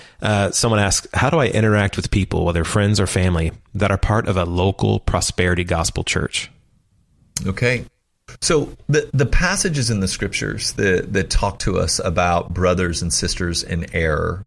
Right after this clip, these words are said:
Speaker 2: w-, one, they're, the, the goal is always to win them, right? Not to be right,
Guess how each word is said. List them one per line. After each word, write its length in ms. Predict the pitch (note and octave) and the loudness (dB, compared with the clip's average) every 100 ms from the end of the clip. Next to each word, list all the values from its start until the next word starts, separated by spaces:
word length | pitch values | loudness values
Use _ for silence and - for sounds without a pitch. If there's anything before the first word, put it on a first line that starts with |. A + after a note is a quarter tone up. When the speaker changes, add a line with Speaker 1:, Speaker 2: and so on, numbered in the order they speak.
| _ | _
Speaker 2:
w-, 160 | G2+ G2+ G2 | -8 -6 -2
one, 280 | G#2+ A2+ A2 | 0 2 2
they're, 220 | F#2+ - - | 0 -2 -4
the, 200 | A2 - | -4 -2
the 100 | G2+ | 0
goal 320 | F#2 G#2+ G#2+ G2 | 2 2 2 2
is 80 | |
always 320 | G2 F#2+ A2 - | 2 2 0 -2
to 80 | C3+ | -2
win 320 | A2+ F#2+ F2 | 0 0 0
them, 280 | D#2 G2+ C3 _ _ _ _ - | 0 -2 -4 _ _ _ _ -4
right? 180 | F#2+ - | -2 0
Not 220 | F2+ F#2+ | 0 0
to 80 | - | 0
be 140 | C3 D3 | 0 0
right, 440 | A#2 F2+ F#2 | 2 2 0